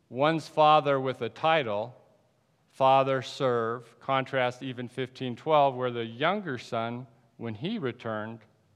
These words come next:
started by saying, "My father," was a grievous insult to the father's dignity.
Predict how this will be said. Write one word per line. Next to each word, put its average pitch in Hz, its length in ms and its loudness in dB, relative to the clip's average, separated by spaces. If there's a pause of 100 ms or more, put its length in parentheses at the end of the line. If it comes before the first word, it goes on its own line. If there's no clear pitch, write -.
(880)
started 127 460 0
by 117 140 0
saying, 110 580 -10
"My 107 140 -12
father," 107 540 -4 (1800)
was 143 180 0
a 151 60 0
grievous 220 640 2
insult 175 560 4
to 147 100 -6
the 127 120 -6
father's 143 500 2
dignity. 117 600 -10